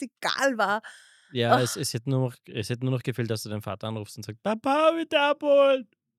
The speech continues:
Speaker 1: Oder hätte das gemacht.
Speaker 2: Ja, eh. Aber das war
Speaker 1: Das
Speaker 2: dann
Speaker 1: hätten ihre
Speaker 2: wirklich,
Speaker 1: Eltern
Speaker 2: das war
Speaker 1: auch
Speaker 2: dann
Speaker 1: gemacht.
Speaker 2: wirklich Nostalgie pur.
Speaker 1: Ah, vom Katzdorfer Zeltfest bin ich schon immer irgendwie heimgekommen.
Speaker 2: <laughs>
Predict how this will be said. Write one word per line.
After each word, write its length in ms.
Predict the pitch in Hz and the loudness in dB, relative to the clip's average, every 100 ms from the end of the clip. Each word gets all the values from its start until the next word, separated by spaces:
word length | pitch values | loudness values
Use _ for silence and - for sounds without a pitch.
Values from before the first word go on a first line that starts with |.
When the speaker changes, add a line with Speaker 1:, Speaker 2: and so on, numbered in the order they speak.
| _ | _
Speaker 1:
Oder 100 | 208 | -2
hätte 140 | 185 - | -2 -2
das 180 | 143 - | -10 -12
gemacht. 440 | 139 135 - _ | -12 -14 -16 _
Speaker 2:
Ja, 160 | - 101 | -4 -2
eh. 200 | 87 - _ _ _ _ - | -2 -8 _ _ _ _ 0
Aber 140 | 123 | 2
das 160 | 135 139 | 2 2
war 100 | 135 | 2
Speaker 1:
Das 60 | |
Speaker 2:
dann 60 | 135 | 4
Speaker 1:
hätten 120 | 127 | 4
ihre 100 | 104 | 2
Speaker 2:
wirklich, 60 | 120 | 2
Speaker 1:
Eltern 120 | 160 | 2
Speaker 2:
das 100 | 135 | 0
war 80 | 131 | 2
Speaker 1:
auch 40 | 127 | 0
Speaker 2:
dann 80 | 117 | 0
Speaker 1:
gemacht. 80 | 113 | 0
Speaker 2:
wirklich 300 | 117 113 - | -2 -4 -8
Nostalgie 420 | 101 - 98 113 | -10 -10 -12 -12
pur. 260 | - 120 107 _ _ _ _ _ _ _ _ _ _ _ _ | -12 -14 -14 _ _ _ _ _ _ _ _ _ _ _ _
Speaker 1:
Ah, 80 | 254 | -4
vom 140 | 262 254 | -2 0
Katzdorfer 500 | 254 - 311 285 208 | 0 0 -4 -4 -4
Zeltfest 800 | 202 208 - 240 233 - - - _ _ _ _ _ _ _ _ _ _ | -2 -2 -2 -4 -4 -6 -14 -18 _ _ _ _ _ _ _ _ _ _
bin 100 | 226 | 2
ich 100 | 214 | 2
schon 120 | 196 | 0
immer 240 | - 190 180 | 0 0 0
irgendwie 420 | 175 160 165 165 | -2 -4 -2 -2
heimgekommen. 680 | 151 143 151 147 131 151 175 | -2 -4 -4 -4 -4 -4 -2
Speaker 2:
<laughs> 400 | 151 - - | 0 -2 -4